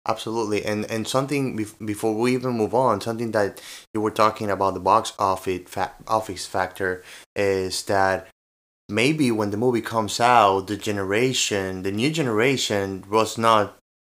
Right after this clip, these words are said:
out there to be part of the market, you know? They were kids only there. Like, I was just a kid in nineteen ninety-seven.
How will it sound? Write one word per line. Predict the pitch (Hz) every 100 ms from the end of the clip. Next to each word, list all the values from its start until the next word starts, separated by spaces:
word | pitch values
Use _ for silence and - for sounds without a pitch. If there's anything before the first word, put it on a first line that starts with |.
| -
out | 120 107
there | 113 127 123
to | - 98
be | 104
part | 107 107
of | 98
the |
market, | 92 117 - 92
you | 95
know? | 98 120 131
They | 104
were | 92 92
kids | - 156 147
only | 104 95
there. | 87 82 85
Like, | 92 - _ _ _ _
I | 139
was | 143
just | 127 107
a |
kid | 101 135 123
in | 104
nineteen | 101 95 101
ninety-seven. | 95 90 - 107 92 87